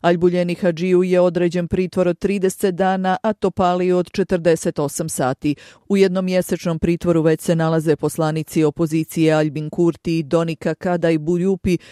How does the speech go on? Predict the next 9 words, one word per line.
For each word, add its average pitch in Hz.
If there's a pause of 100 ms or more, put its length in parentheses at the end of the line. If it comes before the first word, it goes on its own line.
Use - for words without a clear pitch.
(140)
koji 220
se 190
terete 185
za 170
izazivanje 165
nereda 147
u 147
Skupštini 147
Kosova. 139